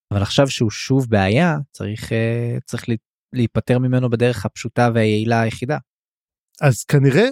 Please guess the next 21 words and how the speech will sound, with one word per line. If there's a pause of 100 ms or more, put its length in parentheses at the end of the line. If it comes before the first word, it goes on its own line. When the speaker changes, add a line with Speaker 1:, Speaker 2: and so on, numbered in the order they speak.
Speaker 2:
מה
שמדובר
פה,
יש
קשר
לכל
הסיפור
של (120)
ררקו, (640)
ולחזרה
של
ררקו, (580)
ובעצם
כל
הזיכרון,
אתה
יודע,
הזיכרון
של
העבר
מגיע,